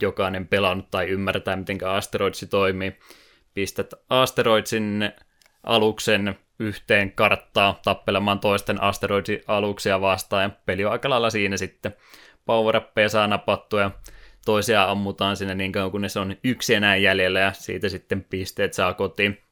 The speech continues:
Olikohan se joku kahdeksan pinnaa, kun joku saa ensimmäisenä, niin peli loppuu sitten siihen. Oli tosiaan niin simppeli ja mukava peli tuo, ja se pystyi helposti niillä pienillä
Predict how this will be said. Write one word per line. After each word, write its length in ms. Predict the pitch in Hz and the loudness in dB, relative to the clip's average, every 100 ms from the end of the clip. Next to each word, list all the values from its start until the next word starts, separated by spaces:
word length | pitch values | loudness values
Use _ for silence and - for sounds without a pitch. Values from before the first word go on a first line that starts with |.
| _ _ _ _ _ - - | _ _ _ _ _ -20 -8
Olikohan 300 | 92 92 92 | -6 -4 -4
se 60 | 101 | -2
joku 120 | 110 | 2
kahdeksan 500 | 104 101 92 104 98 | 4 4 4 0 0
pinnaa, 340 | 101 101 98 | 0 0 0
kun 140 | 104 95 | 0 -2
joku 260 | 92 101 | -2 -2
saa 240 | 104 98 95 | 2 4 2
ensimmäisenä, 580 | 95 98 98 104 101 | 0 -2 -2 -2 -4
niin 180 | 101 - | -4 -6
peli 240 | - 92 95 | -4 -2 0
loppuu 400 | 92 - 101 98 | -2 -4 -6 -6
sitten 340 | 101 - 98 | -6 -6 -6
siihen. 420 | 110 95 98 101 - - - - - - _ | -4 -2 -2 -4 -8 -20 -20 -20 -20 -20 _
Oli 380 | 110 113 107 - - | -2 0 0 -2 -4
tosiaan 340 | 120 117 113 | 2 4 6
niin 160 | 113 104 | 4 2
simppeli 440 | 117 101 - 107 | 0 0 2 4
ja 120 | 104 - - _ - | 4 0 -12 _ -6
mukava 520 | 104 107 113 107 101 | -2 0 4 4 4
peli 360 | - 107 98 | 4 4 2
tuo, 200 | 95 107 | 2 0
ja 100 | 101 101 | 2 0
se 140 | 98 | -4
pystyi 400 | - 98 - 98 | -4 -10 -6 0
helposti 480 | 101 98 107 - 104 | 2 0 -4 -4 -2
niillä 220 | 104 101 - _ | 0 -2 -4 _
pienillä 360 | 104 101 101 | 0 2 2